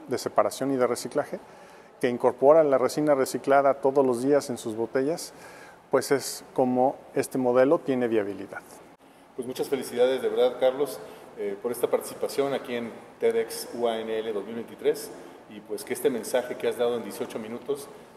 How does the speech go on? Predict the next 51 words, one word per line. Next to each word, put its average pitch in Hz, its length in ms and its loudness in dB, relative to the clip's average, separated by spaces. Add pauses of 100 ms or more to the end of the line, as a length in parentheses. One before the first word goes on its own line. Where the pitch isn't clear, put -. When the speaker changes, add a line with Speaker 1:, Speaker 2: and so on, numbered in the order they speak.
Speaker 2:
pues, - 100 -12
se - 80 -4
expanda 127 420 0
a - 40 -2
todo 131 160 -2
el 117 60 -6
mundo, 127 340 -6
que 113 80 -10
todos 127 240 -2
los 120 80 -2
mexicanos 113 480 -4
lo, 107 100 -2
lo 101 140 -10
sepamos, 127 500 -4 (260)
y 127 60 -8
no 135 140 -2
nada 143 140 2
más 139 120 2
los 135 80 0
mexicanos, 120 400 -6
también 117 300 -4 (360)
todo 127 200 2
el, 123 120 0 (120)
el 104 100 -6
habla 123 160 2
hispana 135 440 -2 (340)
y 104 140 -12
en, 95 60 -12 (200)
en 104 80 -12
otros 110 180 -8
países 104 420 -6
que 107 80 -14
también 101 240 -12
que - 80 -16
sepan, 110 300 -4 (560)
pues, - 140 -10
que 101 80 -6
aquí 123 180 -12
tenemos 117 380 -8
infraestructura 123 580 -8 (480)
para, 92 340 -2 (160)
eh, 92 280 -10 (320)
evitar 123 520 -2
que - 120 -10
todos 123 360 -2 (120)
estos 117 340 -8
residuos 127 560 -8 (240)
se - 60 -8
vayan 214 260 0
al 196 80 -10
mar, 196 260 -2